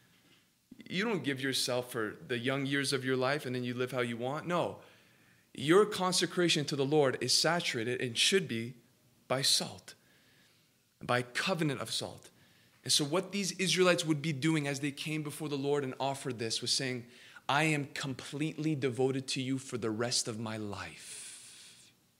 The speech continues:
And so much so does God want that type of commitment that he said three times in one verse, "Cover it with salt," as an expression of your unyielding,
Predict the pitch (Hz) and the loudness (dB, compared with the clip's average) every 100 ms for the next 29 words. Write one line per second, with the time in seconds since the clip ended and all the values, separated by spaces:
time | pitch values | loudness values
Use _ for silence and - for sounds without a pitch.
0 | _ _ _ _ _ _ _ _ _ _ | _ _ _ _ _ _ _ _ _ _
1 | _ _ _ _ _ _ _ 139 - 170 | _ _ _ _ _ _ _ 6 8 10
2 | 175 175 165 170 151 156 156 147 151 151 | 8 6 6 4 6 8 8 8 4 4
3 | 151 151 151 151 - 147 139 151 131 104 | 0 0 0 -2 -4 -2 0 0 -4 -6
4 | - - - - 127 123 - 139 - 139 | -10 -18 -16 -4 0 2 2 2 -2 -4
5 | 175 175 165 156 143 135 127 135 127 123 | -2 0 2 2 0 -2 0 0 0 0
6 | 104 - - - - _ - - - 135 | 2 0 -4 -14 -20 _ -2 0 0 -2
7 | 113 98 - - - - - - - _ | -2 -4 -4 2 4 2 -4 -18 -20 _
8 | _ _ - - - 127 123 - - 165 | _ _ -20 -12 -6 -2 0 0 2 2
9 | 165 170 160 123 123 123 139 147 151 147 | 2 2 0 -4 -4 0 4 4 2 -2
10 | - 127 127 135 151 151 151 | -2 0 0 0 -2 -4 -8